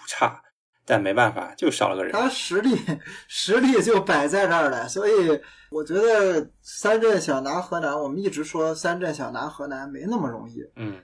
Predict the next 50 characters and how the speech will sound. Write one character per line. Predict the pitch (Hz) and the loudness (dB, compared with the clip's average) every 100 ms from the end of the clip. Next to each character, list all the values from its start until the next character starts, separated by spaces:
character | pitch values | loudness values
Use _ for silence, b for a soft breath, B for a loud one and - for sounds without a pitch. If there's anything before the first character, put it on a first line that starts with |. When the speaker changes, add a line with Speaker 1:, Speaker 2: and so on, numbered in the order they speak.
| _ _ | _ _
Speaker 2:
呃， | 120 123 123 | -10 -8 -10
我 | 123 120 | -16 -14
们 | 120 | -14
就 | 160 196 170 | -2 -2 -2
且 | 151 - 123 | -4 -10 -8
看 | 196 | -4
啊， | 175 95 95 120 | -4 -4 -10 -16
我 | 123 | -16
觉 | 143 | -12
得 | 147 165 151 135 - _ | -8 -2 -2 -4 -10 _
如 | - 175 | -6 -2
果 | 220 202 | 0 2
这 | 240 | 4
两 | 160 143 | 2 2
个 | |
队 | 160 202 | 2 2
真 | 170 214 | 2 0
的 | 196 | -2
是 | - 160 139 120 110 | 0 0 0 -2 -8
百 | - 131 | -4 -4
分 | 160 202 | -4 -4
之 | 233 | 0
百 | 180 120 | 0 -2
的 | 131 | -4
碰 | 151 220 196 | -6 -2 -2
上， | 139 107 - _ _ - | -2 -8 -10 _ _ -10
没 | 151 | -2
有 | 202 175 151 | 0 2 2
什 | - 147 | 0 -4
么 | 180 175 160 151 143 139 | -2 0 0 0 -4 -6
场 | - 131 | -10 -6
外 | 165 180 | -2 0
的 | 147 | 0
因 | 156 185 | -2 -6
素， | 185 175 127 - _ _ _ _ - | -6 -4 -4 -6 _ _ _ _ -6
把 | 156 | -4
自 | 156 220 175 | -4 -4 -2
己 | 156 | 0
各 | 156 208 | 2 2
个 | 185 | 4
队 | 220 196 | 4 4
的 | 156 143 | 4 0
最 | 175 196 | 0 0
强 | - 143 | 0 -6
的 | 185 | -4
阵 | 190 | -2
容 | 160 180 | -2 -2
摆 | 143 110 | -4 -4
出 | 175 | -4
来， | 127 107 | -4 -6